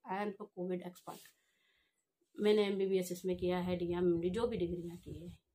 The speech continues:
even बीए भी कोई नहीं है।" तो क्या वो treatment, अ, नहीं कर रहे हैं? कर रहे हैं, अनुभव के आधार पे कर रहे हैं। उनको पता है कि ये भी एक viral की तरह है,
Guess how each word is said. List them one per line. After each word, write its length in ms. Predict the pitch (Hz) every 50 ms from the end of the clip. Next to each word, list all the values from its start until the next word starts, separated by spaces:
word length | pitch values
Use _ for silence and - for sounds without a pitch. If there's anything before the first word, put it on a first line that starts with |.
| - -
even 240 | 240 254 269 262 220
बीए 200 | 226 220 226 220
भी 100 | 220 233
कोई 200 | 226 214 190 170
नहीं 220 | 165 165 165 165
है।" 80 | 165 - - - - - - - _ _ _ _ _ _ _ _ _ _ _ _ _ _ _ -
तो 80 | 269 262
क्या 260 | 262 - 262 254 254
वो 180 | 254 240 254 254
treatment, 580 | 247 240 233 226 240 247 254 254 254 247 -
अ, 360 | - - 214 214 208 208 202
नहीं 240 | 202 208 226 269 339
कर 120 | 330 349 320
रहे 120 | 233 208
हैं? 80 | 196 190
कर 180 | - 302 339 339
रहे 240 | 349 320 262 254 214
हैं, 300 | 202 180 160 156 180 180 _ _ _ _ _ -
अनुभव 300 | 208 240 285 269 277 302
के 100 | 254 262
आधार 340 | 233 226 214 220 208 208 -
पे 80 | - 196
कर 160 | - 185 165
रहे 180 | 175 180 156
हैं। 140 | 160 160 - _ _ _ _ _ _ _ _ _ _ _ _ - - _ _ _ -
उनको 200 | 220 214 208 247
पता 280 | 240 - 214 214 - 240
है 180 | 233 240 240 226
कि 120 | 226 220
ये 120 | 208 208 196
भी 140 | 208 214 214
एक 200 | - 214 214 214
viral 280 | 202 190 190 196 208
की 140 | 202 - 214
तरह 360 | 196 185 190 185 185 196 202 - - - 180
है, 360 | - - 185 180 190 208 208